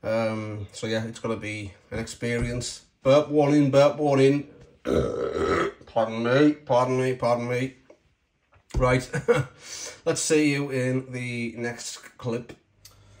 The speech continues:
Okay, so fish and chips with garden peas. And like I said earlier, I'm gonna be mushing these up with a fork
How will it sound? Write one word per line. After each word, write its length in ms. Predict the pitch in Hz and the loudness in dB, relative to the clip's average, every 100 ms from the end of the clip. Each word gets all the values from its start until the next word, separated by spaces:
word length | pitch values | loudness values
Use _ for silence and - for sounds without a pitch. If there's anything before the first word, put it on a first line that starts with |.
| - 233 | -20 -14
Okay, 760 | 226 208 180 - 196 180 143 127 | -10 -8 -10 -4 2 2 0 -6
so 480 | - 196 190 127 - - - - - - - - - - - - - - - - - - - - - - - - - - - - - - - - | -8 -2 -2 -2 -8 -14 -10 -10 -10 -14 -16 -18 -18 -18 -20 -20 -20 -20 -20 -20 -20 -20 -20 -20 -16 -18 -16 -18 -18 -20 -20 -20 -20 -20 -18 -6
fish 140 | 190 165 | -4 -2
and 100 | 139 | -2
chips 580 | 156 151 - - - - | -2 -4 -6 -8 -8 -12
with 240 | 139 131 - | -12 -12 -8
garden 440 | 131 127 131 131 | -6 -4 -4 -4
peas. 640 | 131 127 123 123 120 - - - - - | -4 -4 -4 -6 -8 -10 -14 -20 -20 -6
And 180 | 135 131 | -2 0
like 240 | 139 143 | -2 -4
I 40 | |
said 240 | 135 139 131 | -4 -2 0
earlier, 500 | 131 131 135 131 131 - | 0 0 0 2 0 -4
I'm 200 | 123 123 | -6 -4
gonna 220 | 131 127 | -2 -2
be 500 | 120 120 117 113 110 - - - | -4 -4 -4 -4 -8 -16 -20 -10
mushing 380 | 143 139 - 131 | -2 -2 0 0
these 280 | 127 131 127 | 0 0 -2
up 200 | 135 131 - - | -2 -2 -6 -20
with 160 | - 117 | -16 -14
a 40 | |
fork 520 | 120 - 139 139 139 | -12 -4 -2 -2 -4